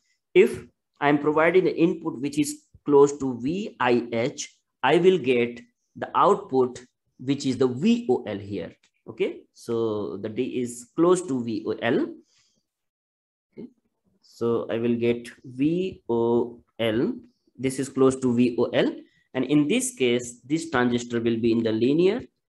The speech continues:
and this one will be in the saturation. So the homework is just, uh, in the next week or, uh, okay, tomorrow we have lecture.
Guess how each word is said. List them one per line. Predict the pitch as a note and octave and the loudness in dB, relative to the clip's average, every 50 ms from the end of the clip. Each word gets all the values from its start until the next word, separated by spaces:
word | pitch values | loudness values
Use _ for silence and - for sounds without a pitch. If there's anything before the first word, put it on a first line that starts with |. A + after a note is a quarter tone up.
| _ _ _ | _ _ _
and | A#2 A2 A2 G#2 | -6 -6 -4 -2
this | G#2+ C#3 C#3+ C#3+ - | 0 0 -2 0 -2
one | A2+ A2+ | -4 -4
will | G#2+ G#2+ G2+ G2+ | -2 -2 -4 -4
be | F#2 F#2+ | -4 -4
in | G2 G2 | -4 -2
the | G2 F#2 A2+ A2+ - - - _ _ _ | -2 -2 -4 -4 -8 -16 -20 _ _ _
saturation. | _ - - G#2 G#2 - - - - - - - - - _ _ _ _ _ _ _ _ _ _ _ - - _ _ _ - - - _ | _ -12 -10 -10 -8 -8 -8 -10 -10 -10 -12 -16 -18 -20 _ _ _ _ _ _ _ _ _ _ _ -16 -16 _ _ _ -20 -20 -20 _
So | - - - G#3 B3 D4 | -2 2 4 6 6 6
the | C4+ G3+ | 4 2
homework | D3+ C#3+ D#3+ E3 E3+ F#3+ A3 C4 C#4 C4+ - | 4 4 2 2 4 6 6 6 6 4 2
is | - D#3 D#3 F3+ A3+ - - | 2 4 4 4 2 0 -4
just, | - - D3 D3+ - - _ _ _ | -2 -2 -2 -2 -4 -8 _ _ _
uh, | C3+ C3+ C3+ C3+ C3 C3 C3 - | 2 4 6 6 6 4 4 4
in | - D3 | 2 0
the | C3+ | 0
next | C3 C#3 D#3 F3+ F3 - - D3+ | 2 2 2 2 2 -2 -6 -4
week | D#3 D#3+ E3 - | -4 -4 -4 -2
or, | - C3 C3 C3 C3 - - - | -2 0 0 0 -2 -6 -10 -10
uh, | - - - C#3 C3+ | -10 -8 -6 -8 -6
okay, | - C#3+ C3+ C3 C3 A2+ - | -4 -4 -2 -2 -4 -4 -4
tomorrow | B2 B2 A#2+ B2 B2 | -4 -4 -4 -4 -4
we | A#2 A#2 A2+ | -4 -6 -6
have | A2+ G#2+ | -8 -6
lecture. | G#2+ G#2 G2+ - - G3+ C4+ | -6 -8 -8 -6 -6 -6 -6